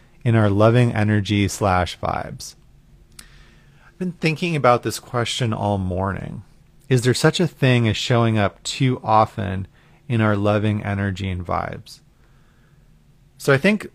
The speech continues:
sort of to go back to the, <laughs> the Buddhist, uh, example I gave earlier, you know, of non-duality, of form being emptiness and emptiness being form.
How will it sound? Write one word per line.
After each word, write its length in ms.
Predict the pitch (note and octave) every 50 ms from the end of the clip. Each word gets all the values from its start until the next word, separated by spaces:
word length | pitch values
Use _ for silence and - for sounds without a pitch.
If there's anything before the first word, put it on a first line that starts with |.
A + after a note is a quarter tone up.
| _
sort 260 | - - - E3+ E3 D#3+
of 60 | C#3+
to 80 | C#3
go 260 | C3+ - C#3 C#3+ C#3+ C#3
back 480 | A2+ - A#2+ A#2+ C3 C3+ C3 - - -
to 320 | - - C#3 B2 A#2+ A#2
the, 520 | G2+ A2 G#2 G#2 - - C3+ C#3 A#2 A2
<laughs> 20 | -
the 100 | C3 A2
Buddhist, 720 | F2+ - A2+ A2 B2 B2+ A#2+ G#2+ G2 - - - - - -
uh, 480 | B2+ G#2+ G2+ G2 G2 F#2+ F#2+ F#2+ F#2 - -
example 500 | - A#2 G#2 G2+ A2 A2 A2 G2+ - G#2+
I 120 | G#2 G2+ G2+
gave 380 | F#2 - G#2+ G#2 G2+ F#2+ -
earlier, 720 | - G#2 G#2+ A#2+ B2+ A#2 G2 F2+ F2 F2 F2+ F2+ F#2+ - - - _ _ - - - - - _ -
you 120 | C3 A#2
know, 140 | G2+ G2+ G2+
of 180 | G2 F#2+ F#2+ F#2+
non-duality, 1120 | G#2+ A2 G#2+ A2+ A2+ G#2+ G#2 G2 F#2+ G2 G2 G#2 A2 A2+ G#2 F#2+ G#2 - - G#2+ G#2+ G2+ - - - - _ _ _ _ _ _ _ _ _ _ _ _ _ - _ -
of 320 | G#2 G2 G2+ G2 F#2+ F2
form 360 | - - - A2+ A2+ A#2 A2
being 220 | G#2+ A2 G#2+ G2+ G2+
emptiness 640 | F#2+ G2+ G#2 - A2+ G#2 F#2 F#2 F#2 F2+ - -
and 80 | G2 G2
emptiness 400 | F#2+ F#2 - G2+ G2 F#2 F#2 -
being 260 | - - F#2+ F#2 F2+
form. 520 | - - - A#2 A2+ A2 G2 F#2 F#2 F2+